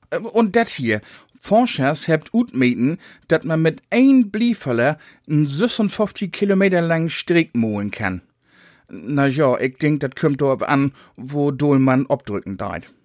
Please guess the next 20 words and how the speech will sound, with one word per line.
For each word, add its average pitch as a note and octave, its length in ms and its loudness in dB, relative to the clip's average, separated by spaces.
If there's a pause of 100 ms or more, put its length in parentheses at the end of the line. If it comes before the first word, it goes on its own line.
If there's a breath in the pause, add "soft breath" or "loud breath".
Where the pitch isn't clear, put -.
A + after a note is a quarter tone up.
(240)
O F3+ 140 2
was F#3 380 0
dat C#3+ 240 -4
schönste G#3+ 720 2
Uninteressante, B2+ 960 -2
wat B2 100 -2
ich B2+ 80 -4
gefunden B2+ 380 2
hef, C3 300 -2
ist - 300 -6
dat A#2 120 -6
hier. - 320 -12 (640 soft breath)
Intelligente G#3 760 2
Menschen F#3 520 2
heb F3+ 240 0
mehr G#3 500 2
Schimpfwörter A2 840 0
in A2+ 180 -2
ihren G#2 380 -6
Wortschatz. - 720 -8